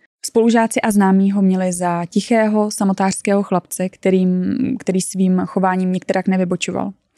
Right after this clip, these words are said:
Rád četl, díval se na sport a vynikal zejména v matematice a fyzice. Po absolvování gymnázia s průměrným prospěchem v roce devatenáct set devadesát šest začal studovat na Masarykově univerzitě v Brně,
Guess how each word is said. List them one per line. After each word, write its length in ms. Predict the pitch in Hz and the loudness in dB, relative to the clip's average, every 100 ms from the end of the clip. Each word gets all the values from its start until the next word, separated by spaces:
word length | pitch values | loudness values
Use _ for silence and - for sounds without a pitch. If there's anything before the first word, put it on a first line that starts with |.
| - _ - | -20 _ -6
Rád 260 | 190 185 - | -2 -2 -2
četl, 340 | - 208 220 | -4 0 2
díval 260 | 202 196 185 | 2 2 0
se 120 | - | -2
na 100 | 175 | -2
sport 380 | 180 - 202 214 - | -2 -2 -2 0 -4
a 160 | 190 185 | -2 2
vynikal 460 | 190 214 214 175 180 | 4 4 2 -2 -2
zejména 440 | 185 185 180 180 | -2 0 0 0
v 20 | 180 | 0
matematice 640 | 175 190 190 196 - 185 - | 0 0 -2 -4 -6 -8 -6
a 140 | 175 | -6
fyzice. 520 | 170 180 175 170 180 160 _ _ _ _ _ _ _ _ | -4 -4 -4 -6 -12 -14 _ _ _ _ _ _ _ _
Po 180 | 202 190 202 | 2 2 0
absolvování 760 | - 285 240 208 196 190 190 | -2 2 4 4 4 4 2
gymnázia 600 | 185 185 180 185 180 190 | 2 2 0 0 0 0
s 60 | - | -2
průměrným 500 | 202 190 185 196 196 | 0 2 2 2 0
prospěchem 640 | 185 - 185 - 185 185 190 185 | -2 -4 -4 0 0 2 0 -2
v 40 | |
roce 220 | 185 - | -6 -4
devatenáct 440 | 185 180 190 185 190 | -2 -2 0 -2 -2
set 80 | |
devadesát 520 | 196 185 190 - 202 - | -4 -2 -4 -4 -4 -4
šest 220 | 180 - | -6 -4
začal 360 | 185 190 233 233 | -2 -2 -2 -4
studovat 460 | - 208 190 190 - | -2 -2 0 -2 -2
na 220 | 180 175 | -2 0
Masarykově 560 | 175 180 208 208 208 208 | -2 -4 -4 -2 -2 0
univerzitě 580 | 190 180 185 185 - 170 | 0 0 -2 -6 -6 -6
v 80 | 165 | -2
Brně, 320 | 180 180 | 0 0